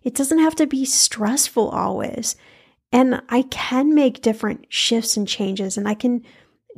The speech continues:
do things differently each day. And gosh, it was just this big aha moment for me. Number three,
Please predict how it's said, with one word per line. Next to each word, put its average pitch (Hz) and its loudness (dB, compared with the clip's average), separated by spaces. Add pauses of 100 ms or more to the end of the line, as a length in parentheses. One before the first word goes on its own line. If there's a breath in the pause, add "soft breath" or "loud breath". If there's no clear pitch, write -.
(140)
do 277 4
things 294 2
differently 247 0
each - -4
day. 220 4
And 196 -4 (500 soft breath)
gosh, 262 0
it 269 2
was 269 2
just - -2
this 254 0
big 208 0
aha 190 -6
moment 170 -8
for 190 -4
me. 175 -6 (880)
Number 277 4
three, 262 2